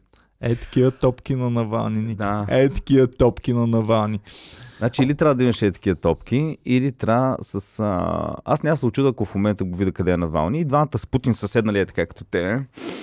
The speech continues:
Speaker 2: И Путин му вика: „И какво, и как беше? С какво те храниха в тази болница, човек? Трябваше да ти пратя нещо.“ „А, не дей, човек, не дей. Добре беше там, добре. Сега какво ще правиш? Ме, а, хом да плуваме.“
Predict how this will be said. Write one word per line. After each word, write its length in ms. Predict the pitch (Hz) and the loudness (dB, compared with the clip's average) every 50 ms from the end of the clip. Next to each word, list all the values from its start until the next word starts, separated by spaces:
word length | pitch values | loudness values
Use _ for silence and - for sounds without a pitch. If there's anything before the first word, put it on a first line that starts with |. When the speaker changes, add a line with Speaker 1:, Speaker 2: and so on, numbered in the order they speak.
| - - - | -14 -6 -2
Speaker 2:
И 80 | - 143 | 0 0
Путин 300 | 143 139 135 - 135 131 | 2 2 2 4 4 4
му 80 | 123 | 4
вика: 400 | 117 117 117 - 113 104 104 104 - - | 4 2 2 0 0 -2 -2 -4 -4 -4
„И 60 | 98 | -4
какво, 240 | 92 - - 131 143 | -4 0 2 2 2
и 40 | |
как 200 | 135 - 113 127 | 4 2 0 2
беше? 220 | 139 147 - - 120 | 2 0 0 0 -4
С 20 | 92 - - | -6 -6 -12
какво 220 | - - - 135 | -16 -4 -4 -4
те 80 | 120 - | -4 -2
храниха 340 | - 202 196 180 - - 95 | -2 0 0 0 -2 -6 -10
в 60 | - | -4
тази 180 | - 92 82 80 | 0 0 0 0
болница, 500 | 78 85 78 76 71 - - 78 76 - | 0 -2 -2 -2 -4 -6 -6 -6 -6 -6
човек? 320 | - - 76 73 - - | -6 -8 -8 -8 -8 -4
Трябваше 280 | - 139 165 180 - - | 0 0 2 2 0 -2
да 40 | |
ти 80 | - 127 | -8 -6
пратя 320 | - 123 113 107 107 104 | -2 0 0 0 0 -4
нещо.“ 260 | 90 87 - - - 120 | -6 -6 -6 -6 -4 0
„А, 140 | 127 120 | 0 2
не 100 | 110 101 | 0 0
дей, 160 | 95 110 101 92 | 2 0 0 0
човек, 260 | - - 92 - - | 0 -4 -6 -4 -4
не 80 | 107 | -4
дей. 160 | 104 107 92 90 | -2 0 0 0
Добре 280 | 87 - - 147 127 | -2 -2 0 0 2
беше 260 | 98 98 92 90 - | 2 2 0 0 -2
там, 200 | - 98 95 92 | -2 -2 -2 -2
добре. 320 | 85 92 85 95 82 73 76 | -2 -4 -2 -2 -2 -2 -2
Сега 160 | - 156 156 | -4 -6 -6
какво 160 | - - 151 | -2 -2 -4
ще 120 | 143 - - | -4 -2 -2
правиш? 240 | 110 104 113 - | -2 -2 -2 -2
Ме, 100 | 170 120 | -2 -2
а, 80 | 202 233 | -2 2
хом 180 | - 180 180 156 | 2 2 4 4
да 100 | 147 - | 2 2
плуваме.“ 340 | - 135 139 117 117 101 | 2 2 2 4 2 0